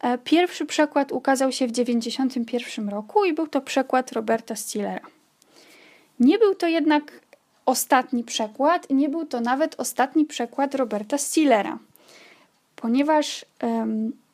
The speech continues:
The Clockwork Orange, em, po polsku posiada dwa tytuły. Wersja R, czyli właśnie wersja z tysiąc dziewięćset dziewięćdziesiątego pierwszego roku,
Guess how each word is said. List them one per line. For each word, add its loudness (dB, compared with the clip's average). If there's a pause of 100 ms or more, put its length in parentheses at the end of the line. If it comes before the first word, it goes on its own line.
(200)
The 0
Clockwork 0
Orange, 2 (800)
em, -2
po 0
polsku 2
posiada 0
dwa 0
tytuły. -4 (1040)
Wersja 2
R, 2
czyli -2
właśnie -2
wersja 0
z -6
tysiąc -2
dziewięćset 2
dziewięćdziesiątego -2
pierwszego -2
roku, -2